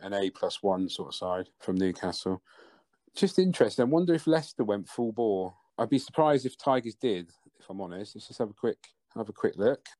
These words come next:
Oh no, the Tigers were, Nadolo was on the wing, Miravalu was on the wing.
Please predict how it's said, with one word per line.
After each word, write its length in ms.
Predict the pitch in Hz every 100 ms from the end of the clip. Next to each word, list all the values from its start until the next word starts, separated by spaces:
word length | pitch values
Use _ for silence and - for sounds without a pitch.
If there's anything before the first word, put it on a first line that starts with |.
| _
Oh 120 | 143 160
no, 220 | 160 160 131
the 60 |
Tigers 420 | 123 151 151 143 135
were, 380 | 143 143 139 -
Nadolo 500 | 127 123 139 143 139
was 120 | 127
on 100 | 131
the 80 | 127
wing, 540 | 127 135 139 135 135 123
Miravalu 600 | 127 131 123 131 135 131
was 140 | 123 117
on 180 | 127 123
the 60 |
wing. 520 | 117 123 127 127 127